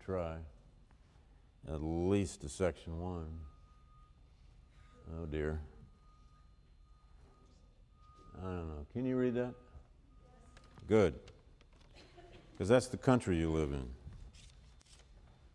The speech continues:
Oh, I'm sounding so pretentious today. But you know what? The United States was invented at Philadelphia in seventeen eighty-seven,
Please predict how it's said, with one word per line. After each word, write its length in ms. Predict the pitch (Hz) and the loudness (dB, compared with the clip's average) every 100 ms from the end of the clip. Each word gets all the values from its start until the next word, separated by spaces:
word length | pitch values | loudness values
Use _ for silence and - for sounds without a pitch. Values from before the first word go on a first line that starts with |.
| - | -2
Oh, 140 | 110 | 4
I'm 140 | 107 101 | 4 4
sounding 340 | - 98 90 | 6 6 6
so 160 | 78 95 | 6 2
pretentious 720 | - 82 - 98 82 85 - | 4 -2 2 2 2 -2 -6
today. 420 | - 76 85 82 80 - - - - - - - - - - 339 - - - - - - | -6 -2 0 0 -2 -12 -20 -20 -20 -18 -18 -18 -20 -20 -20 -18 -18 -20 -20 -20 -20 -14
But 180 | 110 - | -8 0
you 60 | 127 | 6
know 180 | 143 | 10
what? 360 | 131 123 123 - - - - - - - | 12 12 10 0 -16 -20 -20 -20 -20 -18
The 840 | - - - - - - - - 143 | -12 -12 -12 -20 -20 -20 -20 -2 4
United 240 | 170 185 | 8 8
States 340 | - 160 143 | 12 12 12
was 160 | 131 113 | 10 6
invented 580 | 117 101 131 135 123 107 | 6 8 8 6 6 4
at 200 | 101 - | 4 2
Philadelphia 640 | 120 117 98 113 120 95 | 4 6 8 10 8 4
in 100 | 101 | -2
seventeen 540 | 92 110 104 90 110 104 | 0 0 0 -2 -2 0
eighty-seven, 800 | 101 90 82 - 120 98 85 | 0 -2 -2 4 6 4 0